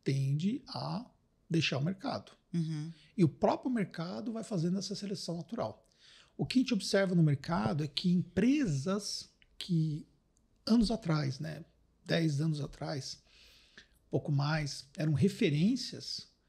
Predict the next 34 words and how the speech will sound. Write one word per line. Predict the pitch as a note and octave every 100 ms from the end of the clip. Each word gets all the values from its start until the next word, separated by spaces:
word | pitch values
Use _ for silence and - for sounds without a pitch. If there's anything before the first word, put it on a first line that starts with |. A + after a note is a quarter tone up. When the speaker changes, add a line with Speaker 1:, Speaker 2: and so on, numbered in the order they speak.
| -
Speaker 1:
mas | D3+
que | - F3
eram | E3 - _ _
extremamente | - - B3+ G#3 G3+ -
tradicionais, | F3 C#3+ - C#3+ D3+ A3 F#3 - - _ _ _ _
elas | C#3 E3
foram | - E3+ E3
diminuindo | C#3+ D#3+ D#3+ C#3+
de | C#3+
tamanho. | A3 C4 G#3 C3+ - _ _ _ _ _ _ _
Prédios | - E3+ E3 E3
inteiros | G3 F#3+ D#3+ A3+ F#3 C3
que | - - C#3+ C#3
eu | C3
cheguei | D3+ D#3+
a |
visitar, | D#3+ F3 - C3+ F#3 - _ _ _ _ _
que | C3
eu |
ficava | - E3
impressionado, | F3 - - F#3
falei, | F3+ F3
"Gente | G3
do | B3+
céu, | - E3
como | E3
que | F3
alguém | C4+ G3
pode | G3+ G3 E3+
ter | -
um | E3+ D#3
prédio | - C#3+ C3
desse | B2+ F#3+
tamanho | - G3+ D#3 A3+ G3 B2